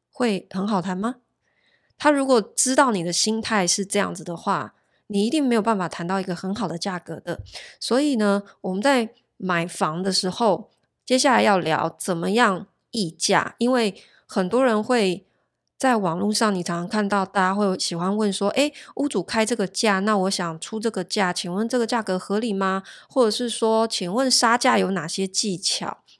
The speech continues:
好，那我们今天就来谈谈这个问题。我觉得第一点是，你在面对这一些，嗯，卖家或者是说中介的时候，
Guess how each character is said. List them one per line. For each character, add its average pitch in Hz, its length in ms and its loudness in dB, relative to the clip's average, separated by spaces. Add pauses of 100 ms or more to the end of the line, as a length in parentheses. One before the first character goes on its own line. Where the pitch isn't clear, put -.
(100)
好， - 340 -6
那 202 220 -2
我 165 60 -6
们 185 80 -6
今 220 120 0
天 220 120 2
就 214 100 2
来 170 220 2 (240)
谈 175 180 -6
谈 185 160 -2
这 220 80 -2
个 185 140 0
问 180 260 2
题。 160 300 -10 (280)
我 202 100 -4
觉 214 140 2
得 240 140 4
第 269 240 2
一 269 40 0
点 185 220 0
是， 202 380 -2 (520)
你 190 260 -4
在 226 480 2 (160)
面 254 320 2
对 214 260 2
这 190 240 0
一 190 60 0
些， 180 500 0 (280)
嗯， 175 300 -6
卖 233 200 4
家 190 260 0
或 196 160 -2
者 170 80 -4
是 180 120 -8
说 185 140 -2
中 190 260 -2
介 190 160 -2
的 170 40 -2
时 - 160 0
候， 190 300 0